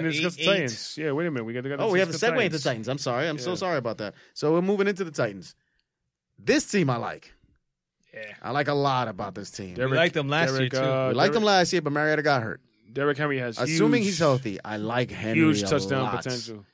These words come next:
Speaker 3: I like
Speaker 2: Right.
Speaker 3: Henry a
Speaker 1: Huge.
Speaker 3: lot. I like Henry talking about, like, elite Larry Johnson back in the day. Derrick Henry kinda, kinda running
Speaker 1: I've,
Speaker 3: back.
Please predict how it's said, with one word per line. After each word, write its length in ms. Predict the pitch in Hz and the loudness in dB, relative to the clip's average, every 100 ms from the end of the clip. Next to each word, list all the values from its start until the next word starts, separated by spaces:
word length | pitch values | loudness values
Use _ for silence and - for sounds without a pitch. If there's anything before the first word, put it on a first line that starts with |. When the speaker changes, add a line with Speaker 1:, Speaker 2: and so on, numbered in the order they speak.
| _ - | _ -14
Speaker 3:
I 80 | |
like 240 | 98 110 110 | -10 -8 -8
Speaker 2:
Right. 80 | 110 | -6
Speaker 3:
Henry 360 | 127 127 127 | -6 -6 -6
a 60 | 131 | -4
Speaker 1:
Huge. 100 | 131 117 110 | -2 -2 0
Speaker 3:
lot. 380 | 110 98 - - - - | -2 -2 -8 -16 -20 -12
I 80 | - | -4
like 200 | 151 165 | 0 0
Henry 320 | 151 151 147 | 0 2 0
talking 320 | 135 147 131 123 | 2 2 2 0
about, 240 | 117 110 | 0 0
like, 180 | 104 90 | -2 -6
elite 320 | 107 120 135 | -6 -2 -2
Larry 300 | 117 117 110 | 0 -2 -2
Johnson 460 | 90 117 123 110 107 | -4 -4 -2 -4 -4
back 200 | 110 104 | -4 -6
in 60 | |
the 60 | 98 | -10
day. 480 | 87 107 107 95 78 _ _ _ _ | -6 -4 -4 -6 -12 _ _ _ _
Derrick 280 | 101 98 92 | -6 -6 -8
Henry 260 | 98 95 87 | -10 -10 -10
kinda, 300 | 95 87 78 69 87 | -12 -12 -14 -18 -14
kinda 220 | 95 90 | -12 -10
running 180 | 87 98 | -10 -6
Speaker 1:
I've, 60 | |
Speaker 3:
back. 280 | 107 107 107 | -4 -2 -4